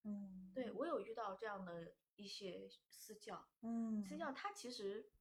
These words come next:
Speaker 2: 你说他的整个肌肉和关节状态都是好的，
Speaker 1: 嗯。
Speaker 2: 但你知道吗？我在帮他再去做动作的时候，你会，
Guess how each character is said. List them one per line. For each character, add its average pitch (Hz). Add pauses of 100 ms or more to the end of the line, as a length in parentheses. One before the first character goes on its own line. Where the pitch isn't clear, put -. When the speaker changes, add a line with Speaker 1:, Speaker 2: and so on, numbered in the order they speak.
(720)
Speaker 2:
你 220
说 294
他 311
的 302
整 175
个 190
肌 247
肉 240
和 214
关 226
节 185
状 202
态 208
都 269
是 -
好 -
的， - (100)
Speaker 1:
嗯。 220
Speaker 2:
但 320
你 202
知 240
道 240
吗？ 202
我 175
在 247
帮 247
他 240
再 226
去 220
做 202
动 214
作 190
的 180
时 180
候， 175
你 175
会， 247